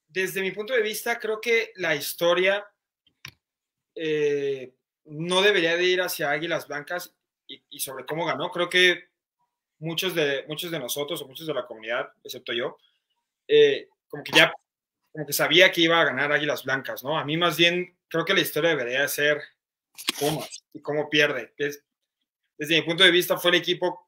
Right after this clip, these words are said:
que más decepcionó en la jornada uno. Eh, no había visto un equipo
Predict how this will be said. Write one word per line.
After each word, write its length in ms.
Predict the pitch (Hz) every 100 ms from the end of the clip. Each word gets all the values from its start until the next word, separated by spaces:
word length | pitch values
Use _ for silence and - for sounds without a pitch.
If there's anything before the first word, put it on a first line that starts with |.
| -
que 320 | 143 135 135 _ _ _ - -
más 280 | 139 156 160
decepcionó 480 | 165 156 - 135 143
en 100 | 151
la 100 | 160
jornada 460 | - 123 139 147 135
uno. 420 | 151 170 - _ _ _ _ _ _ _ _
Eh, 440 | 120 120 120 110 - _ _ - _ _ _ _ 143
no 180 | 147
había 180 | 151 151
visto 320 | 147 151 -
un 100 | 160
equipo 720 | 147 - 160 151 151 147 147